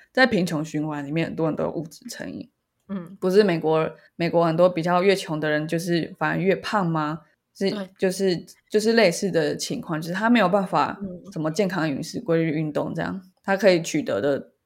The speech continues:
Speaker 1: 最多的热量，最，最容易取得热量的来源就是麦当劳。
Speaker 2: 对，那，
Speaker 1: 对。
Speaker 2: 那也是他最快乐的时候。
Speaker 1: 对，所以然后还要被笑说：“哦，好胖哦，好，好蠢哦。”就是最残忍的事情。所以在，如果他是说保护，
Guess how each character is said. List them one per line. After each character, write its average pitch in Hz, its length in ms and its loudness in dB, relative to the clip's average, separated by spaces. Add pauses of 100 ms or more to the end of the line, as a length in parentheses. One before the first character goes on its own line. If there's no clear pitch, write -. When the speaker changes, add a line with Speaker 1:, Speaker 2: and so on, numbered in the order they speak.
Speaker 1:
最 185 160 0
多 165 200 2
的 160 120 0
热 160 40 0
量， 156 340 0
最， 165 180 -2
最 175 160 0
容 151 180 0
易 160 40 -4
取 - 140 -12
得 - 120 -4
热 156 140 -2
量 151 200 -2
的 - 280 -6 (120)
来 147 120 -8
源 143 100 -8
就 147 80 -18
是 156 60 -8
麦 151 120 -4
当 143 200 -6
劳。 190 200 -14 (400)
Speaker 2:
对， - 240 -4
那， 190 160 -4
Speaker 1:
对。 190 60 -6
Speaker 2:
那 196 60 -2
也 190 100 -2
是 185 120 -6
他 190 120 2
最 196 160 -2
快 190 200 0
乐 170 120 -2
的 156 100 -8
时 - 160 -14
候。 180 220 -16
Speaker 1:
对， 156 300 -6
所 202 120 2
以 185 60 6
然 160 140 2
后 175 160 6
还 160 100 2
要 165 140 4
被 170 180 2
笑 165 260 0
说 160 300 -2
：“哦， 180 240 0
好 151 120 -4
胖 202 200 -6
哦， 151 220 -2
好， 151 220 -10 (100)
好 - 180 -12
蠢 156 260 -6
哦。” - 140 -4
就 160 160 -6
是 156 320 -4 (220)
最 180 400 6
残 190 200 2
忍 170 140 0
的 156 80 -2
事 170 200 -4
情。 - 260 -6 (440)
所 196 140 4
以 185 240 2 (280)
在， 269 440 4
如 277 140 4
果 262 100 8
他 226 220 6
是 240 160 2
说 208 320 6
保 160 260 2
护， 180 180 0